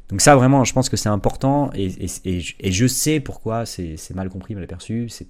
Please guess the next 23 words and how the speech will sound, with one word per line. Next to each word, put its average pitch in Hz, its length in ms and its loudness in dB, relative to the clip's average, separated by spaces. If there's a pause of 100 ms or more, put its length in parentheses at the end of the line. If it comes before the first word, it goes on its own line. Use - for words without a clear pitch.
c'est - 120 -16
parce - 160 -12
qu'il 92 80 -10 (480)
y 98 180 0
a 131 80 8
des 117 160 2
gens, 98 260 2
il 104 100 0
y - 20 -2
a, - 20 -2
il 85 100 -8
y 92 60 0
a - 20 -2
des 90 140 -2
méthodes 120 460 2
d'a-, 104 120 2
d'attribution 98 680 -2
dont 113 160 4
on 117 40 2
parle 156 220 6
dans 113 80 0
cette 104 160 0
vidéo 98 320 -2